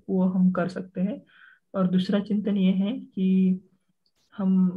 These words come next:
कोई संकल्प करते हैं, तो जैसे वो संकल्प बीज की तरह है, जैसे किसी को फार्मिंग का या खेती का अनुभव होगा, तो बीज बोते हैं तो उसमें क्या करते हैं, पहले जो, अ,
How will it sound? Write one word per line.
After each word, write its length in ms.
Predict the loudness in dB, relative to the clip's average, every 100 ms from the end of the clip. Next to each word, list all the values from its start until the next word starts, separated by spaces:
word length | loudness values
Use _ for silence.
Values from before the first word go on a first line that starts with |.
| -6 -12 -4
कोई 180 | -4
संकल्प 540 | -2 0 0 0 -4 -4
करते 260 | -8 -4 -4
हैं, 160 | -4
तो 100 | -2
जैसे 340 | -2 -2 -2 -4
वो 80 |
संकल्प 400 | -4 -2 0 0
बीज 400 | 0 0 -2 -4 -10
की 60 |
तरह 220 | -8 -6 -6
है, 300 | -6 -8 -12 _ -10
जैसे 440 | -6 -4 -2 -4 -8 _ _ _ _ -6
किसी 200 | -4 -2
को 160 | -2
फार्मिंग 540 | -2 0 0 2 4 4
का 160 | 2
या 480 | 0 -2 -2 -4 -8 -12
खेती 320 | -8 -4 -4 -2
का 200 | -2 -2
अनुभव 440 | -2 -4 -2 -2
होगा, 300 | -2 -2 -4
तो 280 | -6 -8 -10 -16 _ _ -4
बीज 240 | 2 2 2
बोते 320 | 0 0 2
हैं 280 | 4 2 0
तो 380 | 0 -2 -6 -8
उसमें 360 | -8 -2 -2 0
क्या 140 | -2
करते 340 | -2 -2 0
हैं, 80 | 0
पहले 300 | 0 -2 -6 -10 _ _ _ _ -6
जो, 280 | -4 -2 -2 -2 -2 -4 -6 -8 -12 -16 -20 -20 _
अ, 360 | -12 -8 -8 -10